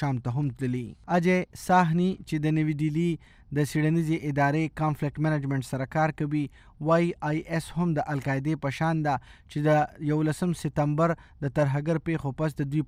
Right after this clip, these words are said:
پلویان هم زیات شوي وو او دغه وخت هم د دې په هند باندې اثر ډیر کم و. دی وایي که څه هم هند کې ځینې ډلو خپلې وفادارۍ په دغه وخت اسامه بن لادن ته وړاندې کړې وې، خو د دوی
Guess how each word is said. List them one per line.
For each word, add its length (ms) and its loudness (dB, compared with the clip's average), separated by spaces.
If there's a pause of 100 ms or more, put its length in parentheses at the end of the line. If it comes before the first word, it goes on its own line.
پلویان 440 0
هم 100 0 (100)
زیات 340 -2
شوي 320 -2
وو 160 0 (260)
او 100 -2 (120)
دغه 240 4
وخت 260 -2
هم 140 2 (160)
د 160 -2
دې 100 0 (380)
په 160 2
هند 220 2
باندې 340 -2
اثر 340 -2
ډیر 240 -2
کم 160 0
و. 160 -2 (640)
دی 140 4
وایي 200 6
که 240 -4
څه 100 -2 (120)
هم 100 2 (140)
هند 240 0
کې 220 -2
ځینې 180 0 (100)
ډلو 180 2 (320)
خپلې 300 2
وفادارۍ 800 0
په 140 -4
دغه 200 0
وخت 220 -6
اسامه 420 -2
بن 200 0
لادن 280 0
ته 120 -2
وړاندې 380 -2
کړې 220 0
وې، 160 -2 (380)
خو 160 0
د 160 0
دوی 160 4